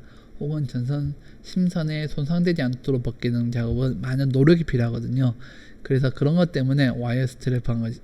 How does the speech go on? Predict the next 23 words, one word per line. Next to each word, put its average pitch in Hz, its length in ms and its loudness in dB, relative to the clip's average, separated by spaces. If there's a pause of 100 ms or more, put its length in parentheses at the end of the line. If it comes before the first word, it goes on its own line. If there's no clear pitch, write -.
와이어 143 340 4
스트리퍼란 127 640 0
것이 113 240 -4 (120)
발견되었-, 127 560 0 (140)
그러니까 127 380 -6 (520)
와이어 143 300 8
스트리퍼를 143 600 0
사용하게 127 380 -2
된 123 140 -6
것입니다. 120 800 -6 (680)
그리고 160 220 4
와이어 151 260 8
스트리퍼 208 380 4
보면서 143 460 2
여러분 127 220 2
생각할 135 280 0
게, 139 200 0 (100)
"아, 123 480 0 (440)
전선은 135 760 2
규격이 135 440 0
딱 170 200 -4
정해져 131 360 0
있구나. 139 560 0